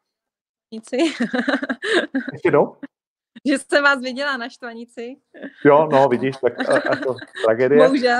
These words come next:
Speaker 2: A, no, bohužel, přesně. A, ale stejně jako prostě, jakmile vezmeš jako v tom tenise, tak tě strašně rozsekávají psychicky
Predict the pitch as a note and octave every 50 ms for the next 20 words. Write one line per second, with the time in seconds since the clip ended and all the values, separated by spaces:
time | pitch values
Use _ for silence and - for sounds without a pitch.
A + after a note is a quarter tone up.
0 | C4+ E4+ - - - B3 D#4+ D#4+ - - - - - D#3+ D#3+ E3 F3 F#3 B3+ G#3+
1 | A#3 G#3+ G#3+ G3 G#3+ G#3+ - - - F3 - - D#3 D3+ E3 - - A#3 A3+ -
2 | - - - D#4 D#4 C#3+ C3 B2+ B2+ - - D3 C#3 C#3 C#3 - - - - E3
3 | E3+ F#3+ G3 G3+ G#3 G#3 G#3 F#3+ F#3 - F#3+ F#3+ F#3+ F3+ F3 - - F#3 F3+ F3
4 | E3+ E3 E3+ E3+ E3+ E3+ _ _ _ _ _ _ - _ _ _ - C#3 C#3 C3+
5 | C#3 D#3+ F3 F3+ F#3 F3 D3 C#3+ - D3 D#3+ E3 D#3 - - D3 - D#3+ - -
6 | F3 D#3+ - C3+ A#2+ A#2 A2+ - A#2+ B2 B2 - A#2+ - - D3 C#3+ - - -
7 | D#3 C#3+ C#3 - - E3 E3 D#3 D#3+ C#3 C3+ C3+ - - - D#3 D#3 - D#3 D3+
8 | D3+ D3+ D#3 D#3 D3+ - - - - - C#3 C#3 - - D3 C#3 C#3 C#3+ C#3+